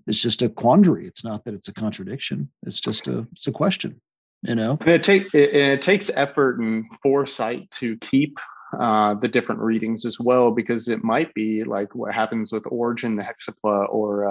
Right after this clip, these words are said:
Speaker 2: uh, Jerome and his Hebraica Veritas, that people just stop using the other stuff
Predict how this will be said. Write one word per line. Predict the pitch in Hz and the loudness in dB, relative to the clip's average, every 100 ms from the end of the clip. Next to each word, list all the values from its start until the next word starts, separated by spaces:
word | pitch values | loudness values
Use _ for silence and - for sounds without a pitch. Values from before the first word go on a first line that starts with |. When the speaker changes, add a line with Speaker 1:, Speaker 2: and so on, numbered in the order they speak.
| 101 | -2
Speaker 2:
uh, | 98 - - - | -4 -12 -20 -6
Jerome | 135 120 110 113 117 117 | 0 2 2 2 2 2
and | 110 | 0
his | 107 101 - 127 | -2 -4 -8 -6
Hebraica | 117 113 117 113 107 | 0 2 0 0 -4
Veritas, | 104 110 113 107 104 101 101 - - _ - - - | 0 0 0 -2 -4 -4 -4 -10 -14 _ -20 -20 -4
that | 123 120 117 _ - | 0 0 -2 _ -6
people | 120 147 | -2 -2
just | 123 - | -2 -4
stop | 123 98 | -4 -4
using | 95 143 170 117 104 | -4 -4 -4 -8 -8
the | 104 | -8
other | 101 107 | -8 -10
stuff | - - 120 | -10 -10 -10